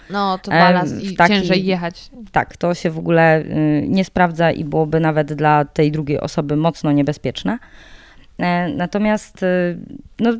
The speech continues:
Speaker 2: ratownik to jest ratownik, ratownikiem się jest, a nie bywa, więc biorąc pod uwagę ilość, y, imprez, w jakich uczestniczymy, miejsc, w których się pojawiamy, em, i ilość ludzi, z którymi pracujemy, ilość kilometrów, które pokonujemy, m,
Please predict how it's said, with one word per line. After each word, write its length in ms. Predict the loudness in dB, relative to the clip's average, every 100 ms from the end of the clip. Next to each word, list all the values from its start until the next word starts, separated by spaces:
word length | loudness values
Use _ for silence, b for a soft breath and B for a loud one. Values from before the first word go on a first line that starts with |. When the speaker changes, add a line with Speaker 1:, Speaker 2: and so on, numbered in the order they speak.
| -6 -20 -20 -20 -20 -20 -16 -2
Speaker 2:
ratownik 560 | 0 4 4 6 4
to 120 | 0
jest 100 | -4
ratownik, 380 | -2 0 0 2
ratownikiem 480 | 0 0 -2 -2 -4
się 140 | 0
jest, 200 | -2 0
a 60 | -2
nie 140 | -2
bywa, 320 | 0 -2 -2 -4
więc 360 | -4 -4 -4
biorąc 300 | -2 0 -2
pod 160 | -4 -2
uwagę 300 | -2 -2 -2
ilość, 500 | 2 2 2 -4 -2
y, 480 | 0 0 0 -2 -4
imprez, 380 | -2 2 4 4
w 40 |
jakich 240 | 0 -2 -6
uczestniczymy, 680 | -4 -2 -2 -2 -2 0
miejsc, 280 | 2 0 -2
w 40 | -6
których 260 | -6 -6
się 120 | -6
pojawiamy, 600 | -4 -2 0 -2 -2 -4 B B B B B B -6
em, 240 | 2 4 4 4 2 2 0 -2 -12 -4
i 360 | 0 2 2 2
ilość 320 | 2 2 0
ludzi, 220 | 0 0
z 60 | -4
którymi 300 | -2 0 2
pracujemy, 460 | 0 0 0 2
ilość 220 | 2 0 0
kilometrów, 480 | 0 0 -2 -6
które 200 | -8 -6
pokonujemy, 760 | -6 -4 0 2 4 4 2 -2 -2
m, 160 | -2